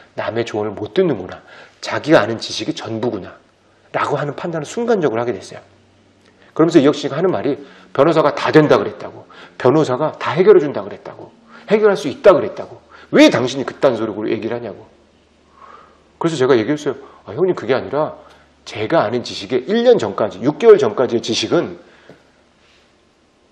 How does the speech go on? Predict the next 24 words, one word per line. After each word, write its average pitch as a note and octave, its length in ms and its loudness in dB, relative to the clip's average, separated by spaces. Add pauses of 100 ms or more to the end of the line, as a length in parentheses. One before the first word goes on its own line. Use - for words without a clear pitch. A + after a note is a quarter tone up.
(100)
에스타로 F#3 380 6
들어오면 A#2+ 540 0 (1200)
해결할 G#3+ 340 4
수 - 100 -2
있는 F3 140 2
방법이, G2 440 -4
신분으로 A#3+ 600 2
해결할 F3 260 0
수 - 100 -10
있는 A#2 160 -8
방법이 F#2+ 520 -4 (440)
여행하는, D3 720 -6
아, G2 220 -8 (320)
결혼하는 F3 440 4
것밖에 C3 300 0
없습니다. A2 680 -4 (480)
나머지는 C#3 540 0 (320)
안 A#2 240 -4
됩니다. D3 400 4
나머지는 F3 340 2
설사 C4+ 300 2
된다 A2+ 380 -2
하더라도 A#2 420 -4 (380)
불법이에요." D#3+ 640 4